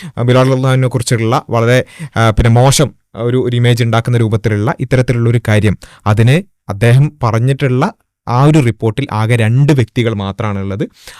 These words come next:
ആ വ്യക്തികളും അതേപോലെ ഇത്, ഏഹ്, പിന്നെ തഫ്സീർ എഴുതിയ, ആ, പിന്നെ വാഹിദിയും തമ്മിൽ ഏകദേശം മുന്നൂറ് വർഷത്തിൻ്റെ ഒരു ഗ്യാപ്പ് അവിടെ ഉണ്ട്.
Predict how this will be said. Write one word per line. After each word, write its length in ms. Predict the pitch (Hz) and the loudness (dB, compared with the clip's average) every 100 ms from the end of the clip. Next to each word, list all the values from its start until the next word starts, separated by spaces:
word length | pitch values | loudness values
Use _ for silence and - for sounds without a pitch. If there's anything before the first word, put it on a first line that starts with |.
| - | -2
ആ 160 | 143 226 | 0 2
വ്യക്തികളും 640 | 151 - 151 143 147 196 _ _ - | 0 0 2 4 2 0 _ _ 0
അതേപോലെ 480 | 123 131 127 123 123 | 2 4 4 2 0
ഇത്, 160 | 123 131 | 2 2
ഏഹ്, 340 | 127 - 113 | 2 -2 -6
പിന്നെ 280 | - 110 123 | -4 -4 -2
തഫ്സീർ 260 | - 131 | -2 0
എഴുതിയ, 420 | 123 123 123 123 101 _ - - 107 | 2 0 2 0 0 _ -20 -14 -4
ആ, 240 | 110 110 | -2 -2
പിന്നെ 240 | 101 117 | -2 0
വാഹിദിയും 520 | 110 113 131 123 123 117 | 2 2 2 2 2 0
തമ്മിൽ 240 | 104 107 | -2 -2
ഏകദേശം 400 | 104 107 104 120 | 0 -2 -2 0
മുന്നൂറ് 560 | 123 135 147 160 170 185 | 0 2 4 4 4 2
വർഷത്തിൻ്റെ 600 | 120 117 127 117 117 127 - | -2 -2 -2 -2 -4 -4 -6
ഒരു 140 | 117 | -6
ഗ്യാപ്പ് 420 | 101 110 107 101 | -2 0 0 -2
അവിടെ 200 | 110 101 | -4 -2
ഉണ്ട്. 200 | 98 92 | -4 -4